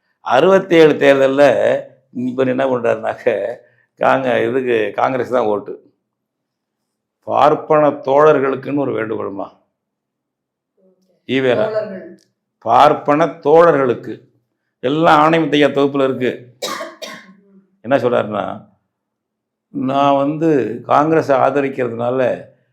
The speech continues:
Speaker 1: நீங்க காங்கிரஸுக்கு ஓட்டு போடக்கூடாதுன்னு நினைக்கக்கூடாது. நான் உங்களை எதிர்க்கிறேன்." நான் ஏன் உங்களை எதிர்க்கிறேன்? நம்ம சமத்துவ கருத்துக்கு நீங்க வந்துட்டீங்கன்னா நாங்க எல்லாம், எல்லாம் ஒண்ணா இருப்போம். நீங்க சமத்துவம் இல்லாம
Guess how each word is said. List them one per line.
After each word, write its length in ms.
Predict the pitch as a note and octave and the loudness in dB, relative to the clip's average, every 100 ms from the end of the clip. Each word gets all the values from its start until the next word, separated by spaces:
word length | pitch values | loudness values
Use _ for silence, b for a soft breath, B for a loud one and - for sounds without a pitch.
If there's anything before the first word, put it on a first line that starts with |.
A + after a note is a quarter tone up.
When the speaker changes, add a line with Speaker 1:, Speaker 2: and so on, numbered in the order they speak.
| _ | _
Speaker 1:
நீங்க 760 | A#2 B2+ D3 C#3 B2 G#2 G2 G2 | -6 0 0 2 2 2 0 0
காங்கிரஸுக்கு 440 | A#2 C#3 C#3 A#2+ | 0 0 -2 -2
ஓட்டு 240 | A2+ B2+ B2+ | -4 -4 -4
போடக்கூடாதுன்னு 460 | A#2+ A#2+ A2 A2+ | -4 -4 -2 -2
நினைக்கக்கூடாது. 560 | A#2 A#2 A2+ G#2 F#2 E2 - _ | -2 -2 -2 -2 -4 -6 -20 _
நான் 120 | F#2+ | -12
உங்களை 180 | G2+ G2 | -6 -4
எதிர்க்கிறேன்." 320 | G#2+ A2+ G#2+ | -4 -4 -4
நான் 180 | G2 G#2+ | -4 -6
ஏன் 220 | A2+ A2+ | -2 2
உங்களை 240 | E3+ D#3 C#3+ | 2 2 0
எதிர்க்கிறேன்? 420 | C3+ C3+ C3 C3 b b b | -2 -4 -4 -6 b b b
நம்ம 200 | - G#2 | -14 -10
சமத்துவ 520 | A2 A2 C#3 - E3+ | -6 -2 0 2 2
கருத்துக்கு 420 | D3+ C#3+ D3 D3 C#3 | 4 2 2 -2 -2
நீங்க 120 | C3 | -4
வந்துட்டீங்கன்னா 380 | B2+ C#3 C#3 E3+ | -4 -6 -6 -6
நாங்க 320 | D3+ C#3+ B2 | -8 -6 -4
எல்லாம், 360 | B2 C3 A#2 | -2 -2 -2
எல்லாம் 260 | A2 A#2+ B2 | -6 -4 -4
ஒண்ணா 260 | G#2 B2+ A2+ | -2 -2 -2
இருப்போம். 360 | G2 F#2+ - _ _ _ _ - | -4 -14 -18 _ _ _ _ -18
நீங்க 200 | B2 A2+ | -16 -10
சமத்துவம் 500 | - C3+ C#3+ E3 D3+ | -6 -4 -2 -2 -2
இல்லாம 500 | D3 D3+ D#3 F3 | 0 0 0 -6